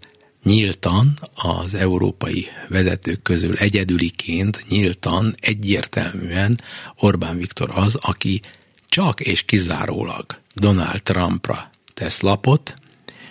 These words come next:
úgy, ahogy egyébként sikerrel megcsinálta ezt kétezer-tizenhatban is. Kockázatos, kalandor vállalkozás. Nagy Gábor,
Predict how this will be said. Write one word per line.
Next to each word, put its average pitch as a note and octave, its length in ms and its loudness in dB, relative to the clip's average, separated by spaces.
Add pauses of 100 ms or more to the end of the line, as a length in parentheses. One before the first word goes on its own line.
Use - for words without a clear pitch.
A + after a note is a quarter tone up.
(260)
úgy, F#2+ 200 2
ahogy D#2+ 280 -6
egyébként E2+ 520 -4
sikerrel F#2+ 540 -4
megcsinálta - 640 -8
ezt E2+ 140 -8
kétezer-tizenhatban F2+ 1300 -6
is. D3 280 2 (1800)
Kockázatos, - 880 0
kalandor F2+ 540 0
vállalkozás. - 840 -4 (1080)
Nagy A#2+ 300 2
Gábor, - 500 -4